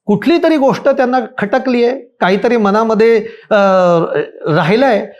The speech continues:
आणि म्हणूनच त्यांनी हा कोल्हापुरी फेटा बांधून घ्यायला नकार दिला. तर मंडळी, झालं असं की हा नागरी सत्कार राजेश पाटील यांनी आयोजित केलेला होता. यावेळी बोलताना राजेश पाटील सुद्धा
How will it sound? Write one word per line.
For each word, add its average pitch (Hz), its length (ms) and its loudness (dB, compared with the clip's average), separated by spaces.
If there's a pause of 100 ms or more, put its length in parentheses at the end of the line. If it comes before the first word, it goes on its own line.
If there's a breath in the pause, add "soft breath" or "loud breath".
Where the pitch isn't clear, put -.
आणि 233 160 0
म्हणूनच 247 460 0
त्यांनी 214 280 0
हा 208 200 0
कोल्हापुरी 214 600 0
फेटा 202 400 -2
बांधून 175 340 0
घ्यायला 165 240 0
नकार 165 380 -2
दिला. 127 280 -4 (340 loud breath)
तर 285 100 2
मंडळी, 277 400 0
झालं 220 260 0
असं 247 260 0
की 240 140 -2
हा 220 160 0
नागरी 208 380 0
सत्कार 202 460 -2 (540)
राजेश 185 340 0
पाटील 214 360 0
यांनी 208 240 2
आयोजित 190 420 0
केलेला 190 360 0
होता. 185 260 -2 (300 loud breath)
यावेळी 269 460 2
बोलताना 226 540 0
राजेश 170 380 0
पाटील 190 360 -2
सुद्धा 180 300 -4